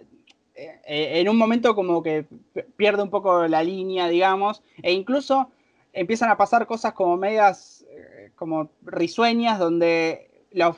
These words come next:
el resto de, del Flag, de los Flag Smashers se, se empiezan como a, a cuestionar su liderazgo, pero nadie se lo cuestiona full full, ¿entendés? O sea, todo queda como en miraditas, como si fuera,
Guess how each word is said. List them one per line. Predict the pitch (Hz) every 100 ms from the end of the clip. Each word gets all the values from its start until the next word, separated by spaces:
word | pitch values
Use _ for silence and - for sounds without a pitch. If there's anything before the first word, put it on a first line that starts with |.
| -
el | 175 170
resto | 226 233 202
de, | 175 160 151 147
del | 156 156
Flag, | 156 196 190 185 165
de | 160
los | 156
Flag | 196 190
Smashers | 208 220 220 190
se, | 160 104
se | -
empiezan | 165 202 214
como | 180 160 156 147
a, | 143 139 131 131 _ _ _ _ _ _
a | 135
cuestionar | - - 190 202 240
su | 240
liderazgo, | 202 180 214 233 240
pero | 170
nadie | 202
se | 208
lo | 180
cuestiona | 170 156 196 196 190 170 160
full | 196 180
full, | 180 185 147 131 _ _
¿entendés? | 147 139 139 175 180
O |
sea, | 165 175
todo | 233
queda | 220 226
como | 208
en | 185
miraditas, | 175 170 165 196 196 208
como | 165 151
si | 147
fuera, | 139 180 175 156 143